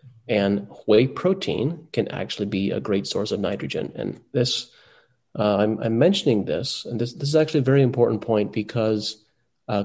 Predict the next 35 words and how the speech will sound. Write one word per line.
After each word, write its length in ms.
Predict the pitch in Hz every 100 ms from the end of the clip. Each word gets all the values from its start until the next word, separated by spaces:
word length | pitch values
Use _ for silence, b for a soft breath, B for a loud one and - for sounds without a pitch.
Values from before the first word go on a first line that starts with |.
| 101
commonly 840 | - - 180 208 156 101 82 113 143
in 100 | 135
agriculture, 680 | - 123 131 - 156 135 135
when 160 | 113
we 100 | 110 113
think 260 | 156 160
about 340 | - 104 104 -
nitrogen 400 | 98 - - 92
applications, 680 | - - - - 139 127
immediately 420 | 113 117 120 123 107
our 100 | 107
thoughts 360 | 107 104 -
go 240 | - 101 98
to 220 | - 107
various 320 | 104 101 -
nitrogen 380 | 107 101 98 98
products 460 | - 85 67 -
like 240 | - 85 -
a 80 | -
Miracle-Gro 600 | 101 101 104 104 101 90
fertilizer 640 | - 92 92 87 92 95
or 100 | 92
Triple 320 | 95 123 - 107
twenty 420 | - 98 98 87
or 160 | 92
calcium 440 | - 104 101 - 104
nitrate 420 | 87 - 82 95
or 100 | 92
whatever 380 | 104 - 101 101
the 100 | 98
case 260 | - 87
might 180 | 87 78
be. 260 | - - - b b b b b b b b _ _
The 80 | 131
challenge 680 | - - 180 156 95 101